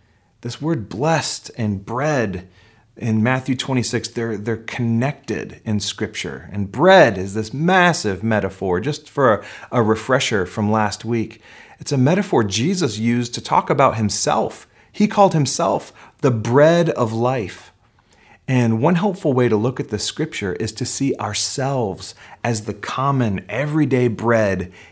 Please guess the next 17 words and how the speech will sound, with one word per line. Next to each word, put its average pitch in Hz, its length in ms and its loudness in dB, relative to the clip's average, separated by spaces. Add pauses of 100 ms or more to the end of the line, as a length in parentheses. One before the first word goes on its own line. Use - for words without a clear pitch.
(160)
in 131 220 4
the 127 60 2
hands 117 500 0
of 92 140 -6
Jesus. 117 760 -2 (520)
And 107 100 -4
that 101 80 -4
Jesus 135 420 -2
held 156 380 -2
in 143 80 2
his 131 140 -2
hands 147 400 0
that 123 220 0
night. 113 360 0 (560)
This 104 100 -10
bread 139 460 -4
represents 123 800 -2